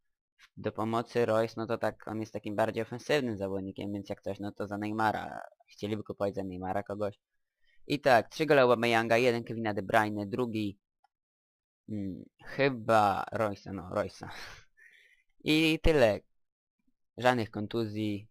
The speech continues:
Jest to spowodowane tym, że cały czas ma dziewięćdziesiąt dziewięć kondycji. No teraz na pewno będzie tam dziewięćdziesiąt pięć. No i tyle. Żegnam się z wami. Wi-, widzimy się jutro. Narka.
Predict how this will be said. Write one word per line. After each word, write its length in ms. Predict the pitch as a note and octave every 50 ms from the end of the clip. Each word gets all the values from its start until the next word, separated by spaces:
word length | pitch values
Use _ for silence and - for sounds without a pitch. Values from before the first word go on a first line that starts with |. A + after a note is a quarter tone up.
| _ -
Jest 180 | B2 C3+ -
to 80 | - A#2+
spowodowane 300 | - - A#2+ A#2 A2+ A2
tym, 140 | - A2+ G#2+
że 80 | A2
cały 140 | - A#2+ A2+
czas 120 | - -
ma 80 | A2+ A2
dziewięćdziesiąt 340 | G2+ G#2+ A2+ A2 A#2 A2 G2
dziewięć 200 | A2 G#2+ G2+ -
kondycji. 520 | G#2 G#2 G#2 G#2+ - - G2 G2+ G#2+ A2 - - _ _ _ _ _ _ _ _ -
No 60 | A2+
teraz 260 | - A#2+ A#2 A2 -
na 80 | A2 G#2+
pewno 160 | A2+ A2 G#2
będzie 220 | G2 F#2+ F#2+ -
tam 120 | - G2 F#2
dziewięćdziesiąt 320 | G2 G2 G2 G#2+ F#2+ F#2+
pięć. 340 | F#2+ F#2 F#2+ A2 A#2+ - _ _ _ _ _ _ _ _ _ _ _ _ _ _ _ _ _ _ _ _ _ _ _ _ _ _ -
No 100 | - D3
i 100 | D#3 D3+
tyle. 360 | - D#3+ D#3 C#3 A#2+ A2 G#2+
Żegnam 320 | A2 C#3+ D#3 C#3+ C3 B2
się 140 | A2+ - A#2
z 40 | A2
wami. 460 | A#2 A2+ A2 A2 A2 A2+ A#2+ A#2+ - - - - _ _ _ _ _ _ _ _ _ _ _ _ _ _ _ -
Wi-, 180 | A#2 B2+ - -
widzimy 340 | G#2+ A2+ G#2+ B2+ C3 C3+ A#2+
się 120 | - B2
jutro. 500 | A#2+ A2+ A2+ - - G#2+ G#2+ G#2+ A2 A2 - - - _ _ _ -
Narka. 340 | C3 B2+ - - - F#2